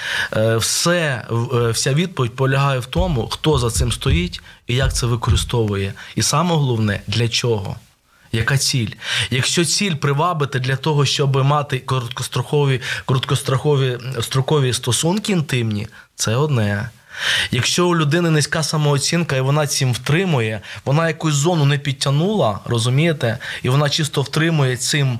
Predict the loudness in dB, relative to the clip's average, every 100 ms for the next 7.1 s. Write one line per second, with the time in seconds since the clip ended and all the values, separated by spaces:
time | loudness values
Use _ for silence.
0 | -6 -8 -4 0 0 0 0 0 0 2
1 | 2 0 -2 -2 0 -2 -2 -2 0 0
2 | 0 0 2 2 2 0 -2 0 2 4
3 | 2 2 2 0 0 0 0 0 0 0
4 | 0 0 -2 -2 -4 -2 -2 -2 -6 -10
5 | -16 -20 -20 -18 -18 -18 -8 0 0 2
6 | 2 0 0 -2 0 2 4 4 4 2